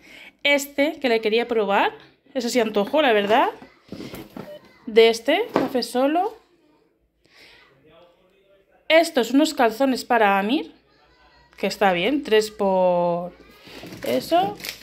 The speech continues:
Luego dos de estas de galletas para Adam y para mí, que son nuevas, que han salido, no sé si las habréis visto. Vale, pues un paquetito para Adam y otro para Amir.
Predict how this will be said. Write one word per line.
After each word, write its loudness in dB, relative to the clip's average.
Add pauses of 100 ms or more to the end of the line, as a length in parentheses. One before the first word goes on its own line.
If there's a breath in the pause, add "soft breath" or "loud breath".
(120)
Luego 4
dos 0
de 4
estas 0
de 0
galletas 0
para 2
Adam 2
y 4
para 2
mí, -6
que -2
son -2
nuevas, 2
que -2
han -2
salido, 4
no 0
sé -6
si -2
las 0
habréis 2
visto. -4 (640 loud breath)
Vale, 4
pues 0
un 0
paquetito 2
para 4
Adam 2
y -2
otro 0
para 2
Amir. -4